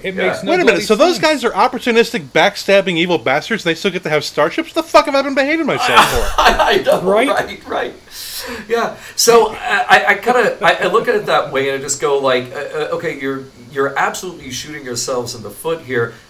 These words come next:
Speaker 2: There's another way to do this. If you want the mirror universe or multiple mirror universes to be a thing, you could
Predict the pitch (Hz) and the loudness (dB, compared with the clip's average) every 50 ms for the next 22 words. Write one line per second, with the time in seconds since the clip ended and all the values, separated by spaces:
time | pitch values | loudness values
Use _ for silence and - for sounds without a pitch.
0 | _ _ - 117 147 160 202 233 - - 185 - 135 135 202 240 247 214 196 175 | _ _ -12 -6 -4 -2 0 0 0 -2 -4 -6 -4 -2 0 0 2 2 0 -2
1 | 160 156 143 123 117 - - 170 202 190 165 - - - - - 139 131 131 131 | -2 -4 -4 -4 -6 -8 -8 -10 -10 -10 -10 -12 -12 -12 -10 -10 -10 -10 -10 -8
2 | 131 127 151 165 - - 151 143 131 131 139 139 139 131 117 123 127 123 120 117 | -8 -6 -6 -8 -8 -10 -12 -12 -8 -6 -4 -4 -4 -4 -6 -8 -8 -8 -8 -8
3 | 117 113 113 113 110 - - 127 120 117 107 98 92 107 127 151 - - 143 - | -8 -10 -8 -8 -10 -10 -8 -4 -4 -4 -4 -6 -4 -2 -2 -2 -2 -2 -6 -6
4 | - 131 127 120 110 117 117 113 113 113 110 104 120 120 120 113 110 107 104 - | -4 -4 -4 -4 -4 -6 -8 -8 -8 -8 -8 -8 -10 -10 -10 -10 -10 -10 -10 -10
5 | 120 117 - 123 113 110 107 101 95 95 - - 190 185 - 104 104 - - - | -10 -12 -14 -16 -16 -14 -12 -14 -14 -12 -10 -10 -10 -8 -10 -14 -16 -18 -20 -20
6 | - - - - - 190 254 254 - - - | -20 -20 -20 -18 -14 -12 -8 -4 -4 -4 -4